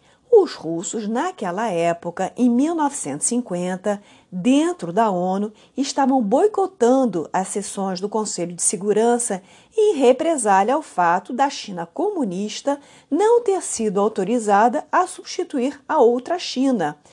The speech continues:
a de Chiang Kai-shek, dentro do Conselho. Então, a resolução foi aprovada porque eles não estavam lá para vetar. E foi um grandíssimo erro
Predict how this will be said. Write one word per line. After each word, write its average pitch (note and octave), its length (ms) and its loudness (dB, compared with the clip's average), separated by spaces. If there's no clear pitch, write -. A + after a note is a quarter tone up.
a A3+ 140 2
de G#3+ 140 -2
Chiang A3 280 -6
Kai-shek, A#3 600 -2
dentro G3 300 -6
do G#3+ 60 -6
Conselho. G3+ 600 -2
Então, F#3+ 440 -2
a - 140 0
resolução G#3+ 720 -2
foi C#4+ 420 0
aprovada G3 840 2
porque F4+ 460 -2
eles A#3+ 320 4
não B3+ 360 2
estavam A#3 440 0
lá G#3+ 220 0
para B3+ 200 -2
vetar. B3 640 0
E G4 80 4
foi B3+ 360 0
um B3+ 200 -2
grandíssimo C4+ 1160 0
erro G#3+ 440 6